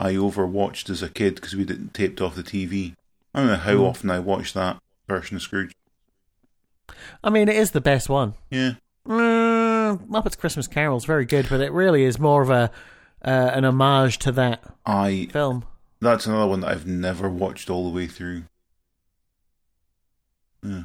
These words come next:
Speaker 2: I mean, that's insane. It's very good. The songs are all by Paul Williams, for fuck's sake. What more
Speaker 1: I
Speaker 2: do you need?
Speaker 1: <laughs> I started watching, um, well, I, I stopped very quickly, watching the, the Muppets on Disney Plus yesterday. And I go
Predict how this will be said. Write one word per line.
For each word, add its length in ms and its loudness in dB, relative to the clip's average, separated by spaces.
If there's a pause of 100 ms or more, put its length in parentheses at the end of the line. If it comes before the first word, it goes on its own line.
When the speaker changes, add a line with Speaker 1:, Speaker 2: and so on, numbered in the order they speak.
Speaker 2:
I 80 -8
mean, 160 0
that's 220 0
insane. 480 0 (320)
It's 160 -10
very 260 2
good. 220 2 (200)
The 60 -8
songs 300 2
are 80 4
all 60 2
by 140 4
Paul 280 6
Williams, 360 2
for 80 -4
fuck's 280 -6
sake. 200 -2
What 100 0
more 100 4
Speaker 1:
I 60 4
Speaker 2:
do 60 2
you 60 2
need? 180 0 (280)
Speaker 1:
<laughs> 140 -6
I 220 0
started 560 2
watching, 640 0
um, 360 -2 (960)
well, 240 2
I, 140 0 (240)
I 80 -4 (100)
stopped 320 -2
very 160 -2
quickly, 260 -6 (300)
watching 400 2
the, 200 0
the 120 -4
Muppets 500 -2
on 220 -4
Disney 300 -4
Plus 360 -4
yesterday. 500 -8 (1120)
And 140 -6
I 80 -4
go 120 -4